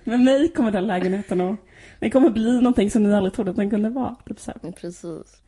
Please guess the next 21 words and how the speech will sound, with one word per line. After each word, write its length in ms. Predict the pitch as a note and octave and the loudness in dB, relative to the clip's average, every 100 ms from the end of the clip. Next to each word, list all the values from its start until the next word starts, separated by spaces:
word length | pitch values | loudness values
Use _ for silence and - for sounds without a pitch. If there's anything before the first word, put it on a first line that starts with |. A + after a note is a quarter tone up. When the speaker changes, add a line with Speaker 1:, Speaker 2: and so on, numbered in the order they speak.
| _ | _
Speaker 1:
Jag 120 | A3 | -4
ser 480 | - B3 A#3 B3+ B3 | -2 -2 0 0 0
något 220 | F3+ - | -4 -2
i 40 | |
den 140 | G3 F#3 | 0 2
lägenheten 360 | F#3 F#3 G3 | 2 0 0
som 100 | G#3 | 2
ingen 260 | G#3 A3 F#3+ | 4 4 4
annan 200 | F3 F3+ | 0 -2
ser. 380 | - A#3 - - | -4 -6 -6 -6
Alla 200 | - G#3+ | -4 -2
andra 140 | G#3+ | -2
ser 120 | A3 | -2
bara 160 | F#3 F3+ | -2 -2
skit 600 | F3+ - A#3 G#3+ G#3 - | -4 0 0 0 -4 -2
och 80 | G3+ | 0
jag 100 | F#3+ | 0
bara 100 | F#3 | -2
ser 400 | - F3 D#3 - | -4 -4 -4 -6
något 340 | - F#3+ - - | -4 -4 -6 -12
som, 500 | - F3 F3 F#3 | -6 -4 -4 -4